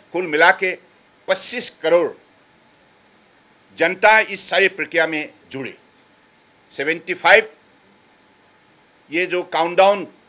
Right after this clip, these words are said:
देश की, मतलब, हमारे program से कुल मिला के सारे प्रक्रिया में, सारे प्रोग्राम में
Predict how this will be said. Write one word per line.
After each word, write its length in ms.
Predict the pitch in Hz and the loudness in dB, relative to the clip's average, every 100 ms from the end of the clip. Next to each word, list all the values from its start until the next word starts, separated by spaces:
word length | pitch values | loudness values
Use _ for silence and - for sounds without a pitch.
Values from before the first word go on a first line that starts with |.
| _ _ _ _ _ _ | _ _ _ _ _ _
देश 320 | 135 185 185 | -4 -2 -4
की, 320 | 202 196 185 - _ _ _ _ _ _ _ | -6 -8 -8 -14 _ _ _ _ _ _ _
मतलब, 260 | 135 160 135 | -8 -6 -6
हमारे 580 | 139 156 170 170 156 - _ _ | -2 0 2 0 -4 -8 _ _
program 340 | 143 147 208 202 | -4 2 2 0
से 220 | - 95 _ _ _ _ _ _ _ _ _ - | -8 -12 _ _ _ _ _ _ _ _ _ -4
कुल 140 | 214 | -4
मिला 260 | 185 175 185 | 0 4 4
के 260 | 185 214 220 - _ _ - | 2 -2 -4 -8 _ _ -16
सारे 520 | - 175 196 196 - - _ _ _ - - _ _ 147 | -2 2 4 2 -2 -14 _ _ _ -20 -20 _ _ -12
प्रक्रिया 320 | 139 180 214 | 0 4 4
में, 240 | 220 220 - _ _ _ _ _ - | 2 -4 -10 _ _ _ _ _ -10
सारे 220 | 151 165 | -4 -4
प्रोग्राम 420 | 165 143 143 190 202 | -4 -2 2 2 2
में 160 | 104 | -6